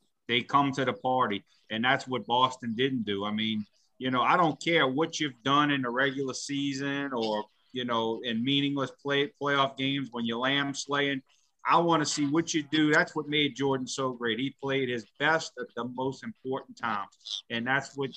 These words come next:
you know, that's <clears throat>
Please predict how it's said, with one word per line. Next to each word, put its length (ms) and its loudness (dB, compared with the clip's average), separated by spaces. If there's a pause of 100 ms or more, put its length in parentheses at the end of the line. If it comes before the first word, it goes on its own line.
(260)
you 140 -6
know, 340 -2 (180)
that's 400 -2 (760)
<clears throat> 80 -8